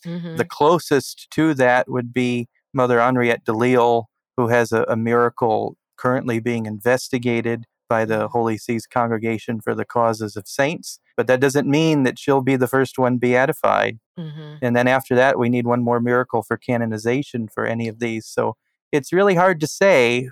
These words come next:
Speaker 2: who the Lord is going to raise up first.
Speaker 1: But one of these six, unless somebody just busts <laughs> forward that we don't know yet
Speaker 2: <laughs>
Speaker 1: at some point in the future, but one of them will be the first Black Catholic saint in the United States. How does that strike you?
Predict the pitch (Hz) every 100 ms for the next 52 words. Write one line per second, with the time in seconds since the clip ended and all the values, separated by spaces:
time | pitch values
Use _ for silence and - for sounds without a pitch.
0 | - 147 143 143 139 - 135 127 139 147
1 | 131 120 131 131 123 117 127 135 120 -
2 | - - 147 113 - - _ _ _ _
3 | _ 156 165 190 196 190 185 - 190 180
4 | - - 165 180 185 - 202 196 190 185
5 | 190 160 151 190 214 - 214 202 247 269
6 | - 220 - 247 240 214 233 220 202 214
7 | - _ _ - 185 233 208 226 196 185
8 | 226 233 190 170 - - _ - 170 190
9 | 190 185 175 170 170 175 165 170 160 -
10 | 185 170 165 - - 165 160 160 175 160
11 | - 180 123 160 156 160 - 190 170 -
12 | 277 453 233 196 - 190 190 180 139